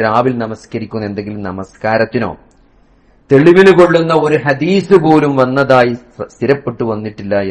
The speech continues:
എന്ന് അദ്ദേഹം പറഞ്ഞതായി കാണാം. അതുകൊണ്ട് തന്നെ നബി സല്ലല്ലാഹു അലൈഹി വസല്ലമ പഠിപ്പിക്കാത്ത ഒരു കാര്യവും,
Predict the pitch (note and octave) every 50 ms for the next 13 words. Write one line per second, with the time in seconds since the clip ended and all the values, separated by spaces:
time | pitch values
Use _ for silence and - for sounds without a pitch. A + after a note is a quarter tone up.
0 | F2+ F2+ F2+ F2+ F#2+ G#2+ A#2+ _ _ _ _ _ _ _ _ _ _ _ _ _
1 | _ _ _ _ - F2+ F2+ A#2 A#2 A2+ G#2 G#2+ F2 F#2 F#2+ F#2 F#2+ F#2+ F2+ F2
2 | E2+ - F2 D#2 D2+ D2+ D2+ _ _ - F#2+ G#2 G#2 A2+ A#2+ A#2+ B2 B2+ A#2+ A#2+
3 | A#2 A#2 A#2 A2+ - - _ _ _ - G#2 G#2+ A#2+ C#3 C3+ F3+ F3 F3 F3 E3+
4 | F3+ F3 F3 E3+ E3 D#3 C3+ B2+ B2+ C3 B2 A#2+ A2+ A#2 - - A#2+ G#2+ G#2+ G#2
5 | G#2 G#2 G2 G2 F2+ F2+ G2 - _ G#2 G2 - _ G#2 F#2+ G2 - _ G#2+ F#2
6 | F2+ G#2+ B2 C3+ A#2 - G2+ F#2+ F2 F2 E2+ D#2+ D#2 -